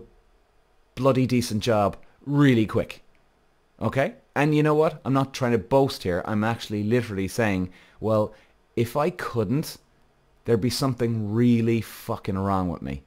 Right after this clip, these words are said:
And I'm being dead, deadly serious here. So I'm actually looking at it the other way. I'm not giving myself a compliment here or bragging.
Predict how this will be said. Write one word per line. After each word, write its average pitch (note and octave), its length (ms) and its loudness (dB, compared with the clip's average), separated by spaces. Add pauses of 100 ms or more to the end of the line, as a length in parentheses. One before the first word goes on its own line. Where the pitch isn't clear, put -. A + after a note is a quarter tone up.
And A2 100 -6
I'm G#3 160 0
being G#3+ 240 0
dead, E3+ 400 -2
deadly E3 280 2
serious D3 420 0
here. - 180 -4 (680)
So - 180 0
I'm C#3 120 4
actually D#3+ 240 0
looking C#3 260 0
at A2+ 60 -2
it G#2+ 80 -6
the - 200 -2
other C#3+ 220 2
way. E2+ 320 -2
I'm - 60 -8
not B2+ 140 -2
giving C#3 200 -2
myself A#2+ 260 -2
a A2+ 60 -10
compliment A#2+ 460 -2
here A2 140 0
or G2 40 -2
bragging. G2+ 520 -2